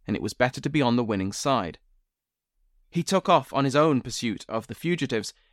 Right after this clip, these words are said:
and tried to convince other allies of Charles to help bring him in. Captain Macy soon returned, and possibly on a tip-off from Elliston,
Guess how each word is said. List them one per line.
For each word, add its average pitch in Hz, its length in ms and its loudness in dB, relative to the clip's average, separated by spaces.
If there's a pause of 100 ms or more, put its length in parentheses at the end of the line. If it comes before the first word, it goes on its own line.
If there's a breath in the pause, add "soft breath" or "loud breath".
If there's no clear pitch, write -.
(160)
and 143 160 0
tried 175 220 4
to 175 60 -4
convince 147 480 2
other 160 240 2
allies 135 360 2
of 113 100 -12
Charles 131 400 2
to 110 80 -10
help 127 380 -6 (100)
bring 117 240 0
him 110 180 -2
in. 123 280 -2 (840)
Captain 131 380 0
Macy 143 300 2
soon 120 280 -2
returned, 110 520 0 (420)
and 120 220 -4
possibly 147 420 2
on 127 140 2
a 120 60 -4
tip-off - 500 -2
from 110 160 0
Elliston, 131 500 0